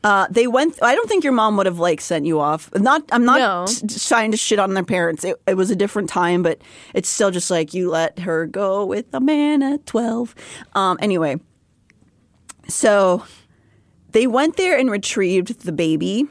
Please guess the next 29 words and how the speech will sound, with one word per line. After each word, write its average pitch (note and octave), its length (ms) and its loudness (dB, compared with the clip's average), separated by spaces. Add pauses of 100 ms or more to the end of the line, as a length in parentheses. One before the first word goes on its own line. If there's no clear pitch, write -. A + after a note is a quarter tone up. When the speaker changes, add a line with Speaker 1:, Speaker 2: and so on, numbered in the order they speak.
(140)
Speaker 1:
They, F#3+ 160 2
so G3 180 -2
they F3+ 140 2
flew A3+ 400 0
out A3+ 160 0
to - 120 -2
Argentina F#3 640 -2
and D#3+ 160 0
they D#3 100 0
took - 240 -8
the F3 80 -6
baby. D3+ 480 -2 (360)
And F#3 80 0
it's F#3 120 -2
unclear B3 460 2
if A3+ 100 -2
they G3 140 0
immediately F3+ 580 0
told E3+ 380 -2
Karina D#3+ 400 -2
they D#3 120 0
had E3 360 -4
him. D#3 400 -6 (380)
But F3+ 340 0
when G3 200 0
they G3+ 120 0
got G3+ 340 0
their B3+ 140 0
grandson F3+ 880 -2